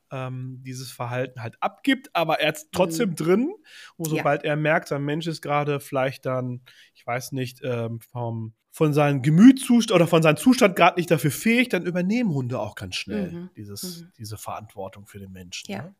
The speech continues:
Speaker 2: Mein Harzer Fuchs war ja auch sehr, sehr wachsam, also
Speaker 1: Mhm.
Speaker 2: auch so wachsam, dass mir im Wald kein Mensch entgegenkommen durfte.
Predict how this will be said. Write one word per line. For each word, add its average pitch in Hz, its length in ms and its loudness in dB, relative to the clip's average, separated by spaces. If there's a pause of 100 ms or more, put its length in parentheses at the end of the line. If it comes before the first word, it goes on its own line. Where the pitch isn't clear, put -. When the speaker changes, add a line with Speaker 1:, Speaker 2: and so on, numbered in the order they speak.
(100)
Speaker 2:
Mein 185 220 -2
Harzer 208 260 0
Fuchs - 280 -6
war 190 100 -2
ja 180 100 -2
auch 180 140 -10
sehr, 170 360 0
sehr 208 260 -4
wachsam, 220 580 -8 (100)
also 156 220 -8
Speaker 1:
Mhm. - 160 -6
Speaker 2:
auch 165 120 -14
so 180 300 0
wachsam, 190 400 0
dass 165 220 -4
mir 170 100 0
im 160 160 -2
Wald 156 320 -2
kein 170 240 -2
Mensch 170 220 -2
entgegenkommen 202 800 -4 (180)
durfte. 202 480 2